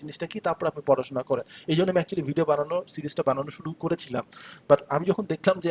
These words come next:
actually অনেকে ভিডিওটা দেখছে, তখন আমি ভাবি না যে মানুষজন এত ভিডিওটা দেখবে।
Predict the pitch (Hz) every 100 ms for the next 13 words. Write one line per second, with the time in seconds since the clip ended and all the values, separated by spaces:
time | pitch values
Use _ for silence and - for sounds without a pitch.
0 | 147 - 175 - 143 165 165 160 165 -
1 | 147 147 170 131 147 156 143 - 185 -
2 | - 202 226 196 160 147 147 127 139 135
3 | 139 139 135 131